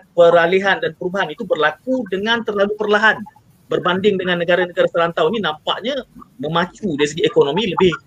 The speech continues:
ke depan, lebih laju. Dan ini selari juga dengan apa yang Azhar Radizwan sebutkan di Facebook. Dia kata masalahnya sampai sekarang, sampai hari ini,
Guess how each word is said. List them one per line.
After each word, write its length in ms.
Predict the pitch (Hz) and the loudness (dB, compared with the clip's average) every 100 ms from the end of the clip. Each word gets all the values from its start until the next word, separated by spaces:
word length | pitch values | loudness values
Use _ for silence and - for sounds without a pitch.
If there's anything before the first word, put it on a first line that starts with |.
| _ | _
ke 80 | - | -8
depan, 260 | - - - - - - _ | -6 -6 -6 -8 -14 -14 _
lebih 240 | - 156 165 | -4 2 2
laju. 240 | 180 - 123 - - _ _ | 2 -2 -14 -14 -16 _ _
Dan 240 | 139 143 | 0 0
ini 240 | 165 214 214 | 0 0 0
selari 560 | 214 190 185 170 170 | 2 4 4 6 4
juga 240 | 190 170 175 | 2 -2 -2
dengan 220 | 160 156 | 0 -2
apa 80 | 156 | -2
yang 140 | 160 147 | -4 -2
Azhar 320 | 139 165 151 | -2 2 2
Radizwan 480 | 147 151 160 151 127 | 2 -2 0 0 0
sebutkan 480 | 123 156 165 156 127 | -6 -4 0 0 0
di 340 | 131 127 123 113 | -2 -2 -2 -2
Facebook. 320 | 156 - 175 | -4 -2 -2
Dia 140 | 135 131 | -2 -4
kata 160 | - | -2
masalahnya 480 | 185 160 151 160 185 | -2 -2 0 0 0
sampai 220 | 220 214 202 | -2 -2 0
sekarang, 320 | 202 151 180 240 | 2 2 0 -4
sampai 240 | - 180 | 0 2
hari 80 | 180 | 0
ini, 120 | 139 | -8